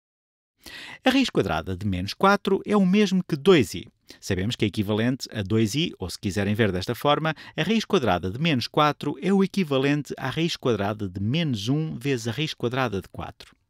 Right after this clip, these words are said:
É a mesma coisa. Até posso acrescentar mais um passo. É o mesmo que menos um vezes quatro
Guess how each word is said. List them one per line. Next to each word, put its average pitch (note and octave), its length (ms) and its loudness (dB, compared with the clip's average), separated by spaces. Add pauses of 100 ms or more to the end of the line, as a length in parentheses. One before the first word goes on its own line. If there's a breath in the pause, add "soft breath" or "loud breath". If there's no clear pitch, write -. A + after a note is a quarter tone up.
(460 loud breath)
É C4 100 4
a - 20 8
mesma G3+ 240 4
coisa. F#2 360 2 (380 loud breath)
Até A#3 200 2
posso G2 200 0
acrescentar D#3 560 0
mais G#2+ 200 2
um F2+ 100 -2
passo. - 400 -8 (1800)
É B2+ 100 2
o G2+ 80 2
mesmo C#3 460 2
que G#2 100 -2
menos G2+ 560 0
um F3+ 220 0
vezes C3+ 300 -2
quatro - 480 -8